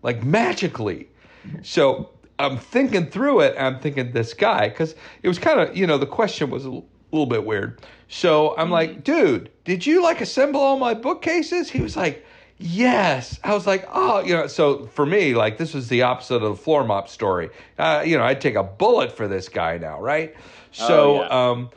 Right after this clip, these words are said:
Speaker 1: so I saw his wife, and I was like, "I, you will not believe it. Like, your husband did this for me," and,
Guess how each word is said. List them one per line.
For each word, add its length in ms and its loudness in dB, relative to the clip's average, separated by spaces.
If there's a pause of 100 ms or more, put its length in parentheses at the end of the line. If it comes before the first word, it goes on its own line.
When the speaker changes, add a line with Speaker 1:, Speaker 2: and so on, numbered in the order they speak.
(260)
Speaker 1:
so 240 0
I 160 2
saw 240 2
his 120 0
wife, 800 0 (400)
and 140 0
I 60 4
was 200 0
like, 280 0
"I, 200 -2
you 240 -2
will 140 2
not 320 0
believe 380 -2
it. 260 -6
Like, 380 -4 (180)
your 320 2
husband 640 0
did 240 -2
this 240 0
for 220 -2
me," 480 -2 (420)
and, 640 2